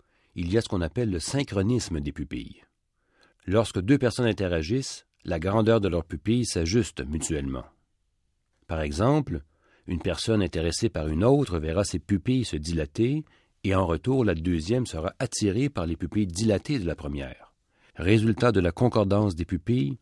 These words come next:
le courant passe, que ce soit amical, intellectuel ou sexuel. Les liens sociaux pourraient donc être tissés en partie par un effet miroir de la dilatation de nos pupilles. Ce serait très puissant et inconscient,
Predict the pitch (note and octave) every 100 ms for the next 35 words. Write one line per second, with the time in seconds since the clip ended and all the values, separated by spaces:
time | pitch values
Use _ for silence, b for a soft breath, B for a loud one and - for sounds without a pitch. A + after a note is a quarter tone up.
0 | _ - D#2+ - C#3+ G#2+ G2 F#2 D#2+ -
1 | - - b b b - E2+ E2 F2+ -
2 | B2 A#2 - G2 G#2+ A#2+ B2+ - A#2+ G#2
3 | F2+ - F2 F2+ G2+ G#2+ - - A#2+ A#2
4 | - - B1+ A#1+ - _ _ _ _ _
5 | _ _ _ _ _ _ - F#2 G2+ A#2+
6 | C3+ - F2 E3 E3+ G#2+ G2 G2+ G#2+ A2
7 | - E2+ - - C#3 D3+ F#2 F2+ G2 -
8 | - D#3+ F#2+ E2+ F2+ F2 - F#2 A#2+ G2
9 | F#2+ G2+ A#2+ G#2+ F2 D#2 E2+ A2 A2+ F#2+
10 | E2+ - B2+ F2 D2 - C#2 - - -
11 | _ _ _ _ b b b b b -
12 | F#2 G2 G#2+ C#3+ B2 A#2 - C3 G#2 A#2
13 | - F#2 - - G2 B2+ C#3+